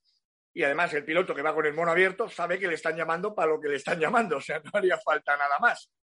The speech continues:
No estás, eh, no le estás introduciendo ningún problema, con lo cual, eh, Máximo, no solamente reclamo nuestras medallas, sino que te voy preparando una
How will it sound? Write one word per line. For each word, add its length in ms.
No 260
estás, 460
eh, 280
no 100
le 80
estás 220
introduciendo 760
ningún 320
problema, 400
con 120
lo 120
cual, 300
eh, 400
Máximo, 600
no 160
solamente 840
reclamo 480
nuestras 400
medallas, 420
sino 220
que 80
te 100
voy 200
preparando 520
una 320